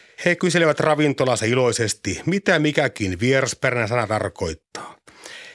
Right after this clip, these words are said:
He kysyvät rohkeasti tietä uusissa kaupungeissa.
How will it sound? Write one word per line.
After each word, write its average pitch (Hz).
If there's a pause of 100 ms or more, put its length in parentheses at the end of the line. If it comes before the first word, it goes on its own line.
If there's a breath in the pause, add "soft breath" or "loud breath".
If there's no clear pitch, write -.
(200 loud breath)
He 185
kysyvät 190
rohkeasti 156
tietä 180
uusissa 143
kaupungeissa. 101